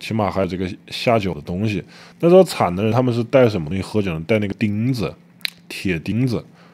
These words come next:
然后找这个老板要，要一碗醋，然后就用那个铁钉子蘸了那个醋，然后就在嘴里面就嘬一口，嘬出来的那个金属带上那个酸味的那个感觉，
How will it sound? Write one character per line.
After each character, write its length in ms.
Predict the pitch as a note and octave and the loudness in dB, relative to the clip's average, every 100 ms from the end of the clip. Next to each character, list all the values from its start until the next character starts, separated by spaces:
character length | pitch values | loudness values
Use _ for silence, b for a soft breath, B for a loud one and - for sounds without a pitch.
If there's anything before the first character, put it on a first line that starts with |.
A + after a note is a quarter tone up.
| b | b
然 100 | - | 0
后 160 | A2 B2+ G#2+ | 4 4 4
找 260 | - D#2 | 0 0
这 180 | E2 G2 | 0 -2
个 360 | F#2 F2+ E2+ E2 | 0 0 -2 -2
老 180 | D#2+ F#2+ | -2 0
板 280 | G#2 E2 D2+ | 0 0 -2
要， 180 | G#2 G2+ F#2+ A2 | 0 0 -2 -4
要 180 | G#2 F#2+ | -4 -2
一 80 | F#2 | -2
碗 180 | D#2+ C#2 | -6 -8
醋， 380 | - - C#3+ - b b b b - | -10 -2 -2 -2 b b b b -4
然 120 | G2+ | 2
后 120 | B2 | 4
就 100 | A#2 | 4
用 140 | A#2+ | 4
那 100 | A#2 | 2
个 80 | A2 | 0
铁 240 | - F#2 E2 | 0 -4 -4
钉 320 | F#2 G2 A#2+ | -4 -2 0
子 80 | A2 D#2+ - | 0 0 -2
蘸 100 | A2 | -2
了 100 | G2+ | 0
那 120 | G2 | -2
个 100 | F#2+ | -4
醋， 400 | F2+ - C#3+ B2+ - | -6 -4 -2 -2 -4
然 100 | F2 | -8
后 160 | E2 F#2 | -6 -4
就 100 | F#2+ | -2
在 140 | F#2+ | -2
嘴 220 | F2 E2+ F2 | -2 -4 -4
里 60 | |
面 140 | E2 D#2+ | -6 -6
就 100 | F2 | -10
嘬 380 | - - F#2 A2 | -10 -8 0 0
一 20 | |
口， 200 | G#2+ - - - B B B B - | 0 -6 -16 -20 B B B B -4
嘬 200 | D3+ F3+ | 4 6
出 120 | E3 | 8
来 120 | C#3+ | 8
的 100 | C3 B2+ | 8 4
那 140 | B2+ | 2
个 60 | A2 | 0
金 380 | - C#3 D3 E3 | 0 2 4 2
属 240 | - D#2+ - | 0 -6 0
带 120 | A2+ | 0
上 120 | G#2+ | 2
那 100 | G#2 | -2
个 80 | F#2+ | -2
酸 460 | - - - A#2 A#2+ | -4 -4 0 0 4
味 100 | C#3+ | 4
的 80 | G#2+ | 4
那 120 | G2+ | 0
个 120 | F2+ F2 | -4 -4
感 260 | E2 C#2 | -4 -6
觉， 140 | C#2 | -8